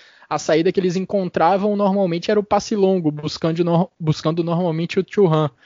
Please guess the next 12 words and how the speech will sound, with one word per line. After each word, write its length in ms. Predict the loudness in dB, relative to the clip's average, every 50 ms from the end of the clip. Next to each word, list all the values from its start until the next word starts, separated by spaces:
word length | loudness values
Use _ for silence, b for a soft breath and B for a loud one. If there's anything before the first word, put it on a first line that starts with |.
| b b b b b b b
Só 280 | -4 2 4 4 4
que 200 | 2 -2 -4 -4
a 60 | -2
defesa 460 | -2 -4 -6 -6 -4 -6 -4 -4 -4 -4
da 120 | -4 -4
Inter 340 | -4 -6 -4 -2 -2 -2 -2
também 300 | -2 -4 -4 -4 -4 -6
tava 200 | -4 -4 -4 -4
ganhando 300 | -2 -2 0 0 0 -2
todas 500 | 4 6 8 8 8 8 4 2 0 2
pelo 280 | 0 2 2 2 2
alto. 560 | 2 2 2 0 -2 -4 _ -8 -10 -10 -10